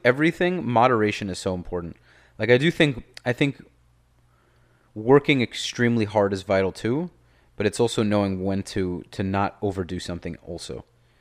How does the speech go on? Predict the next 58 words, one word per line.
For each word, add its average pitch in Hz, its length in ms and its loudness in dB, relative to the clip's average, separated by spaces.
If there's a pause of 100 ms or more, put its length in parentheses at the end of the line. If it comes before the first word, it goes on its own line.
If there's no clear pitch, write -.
(260)
You 107 100 -4
know, 110 60 2
because 107 220 -2
any, 131 240 0
I 123 80 2
think 127 180 -2
anyone 127 320 2
who's 117 140 0
exceptionally 107 560 -2
good 95 180 0
at 98 80 -4
something 110 300 -4
had 101 160 -4
to, 101 140 -4
has 113 360 -4
to - 80 -6
be 107 240 -4 (160)
to, 98 240 -6 (260)
and 104 80 -2
I'm, 107 140 -2
I'm 113 200 -2
kind 110 260 0
of 98 220 -6 (440)
repeating 107 460 -2
this. 123 200 -2
It's 95 120 -10
not 104 120 -4
the 101 60 -10
f-, - 80 -12
I'm 98 140 -4
not, - 400 -8
by 98 120 -2
far 107 220 0
not 98 100 -2
the - 60 -16
first 95 320 -8
person 98 260 -6
to 87 80 -8
say 101 140 -4
this. 147 140 0 (320)
You 113 100 -8
have 143 300 -2
to 160 100 -2
be 110 220 -2
a 101 60 2
bit 95 280 -8
crazy 90 560 -8
about 80 280 -8
any 95 200 -8
given 85 240 -8
thing 87 180 -10
you're 82 80 -10
doing. 80 240 -12 (640)
Like, 98 140 -8
you 107 80 -2
have 135 240 2
to 135 80 -4
be 110 340 -2